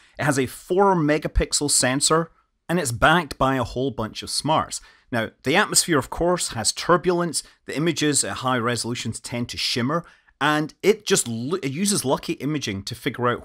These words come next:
when the thing is perfectly in focus and combine those parts to make a better image than you would get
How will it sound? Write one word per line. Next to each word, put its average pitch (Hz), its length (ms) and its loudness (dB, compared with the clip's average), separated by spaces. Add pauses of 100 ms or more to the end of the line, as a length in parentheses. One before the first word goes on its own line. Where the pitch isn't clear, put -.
(120)
when 139 300 -4
the 127 60 -4
thing 127 320 -4
is 104 200 -10
perfectly - 640 -4
in 104 80 -2
focus - 480 -6
and 101 160 -8
combine 131 480 -2
those 123 240 -2
parts - 400 -4
to - 100 -12
make 101 300 -8
a 98 100 -10
better - 540 -4
image 110 300 -4
than 107 140 -4
you 104 120 -4
would 95 160 -10
get 104 240 -4